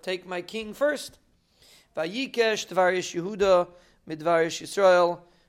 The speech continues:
the people of Yehuda spoke tougher than the people of Yisrael. That's how some of Harshim say, Rashi. But so this, they spoke tougher, and therefore they won the machlokes, but it became like a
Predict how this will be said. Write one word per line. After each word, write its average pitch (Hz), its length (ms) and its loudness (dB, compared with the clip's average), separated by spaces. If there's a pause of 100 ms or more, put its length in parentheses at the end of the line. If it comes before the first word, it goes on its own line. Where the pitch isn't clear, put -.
(140)
the 160 180 -10
people 214 380 -8
of 180 80 -4
Yehuda 170 460 -4
spoke - 500 -4
tougher 160 540 -2 (640)
than 160 240 -4
the 165 80 -8
people 175 420 -8
of 147 80 -6
Yisrael. 190 540 -4
That's 165 160 -10
how 147 220 -8 (340)
some 190 260 -10
of 180 80 -14
Harshim 175 320 -8
say, 165 280 -6 (200)
Rashi. 175 300 -18 (420)
But - 120 -20
so 220 120 -2
this, 190 300 -8
they 165 100 -14
spoke 160 320 -6
tougher, 190 540 2 (400)
and 156 100 -14
therefore 170 300 -6
they 170 120 -6
won 156 460 -6 (680)
the 151 480 -10 (360)
machlokes, 190 640 -2
but 175 120 0
it 175 60 -4
became 196 380 -4
like 180 240 -4
a 165 320 -6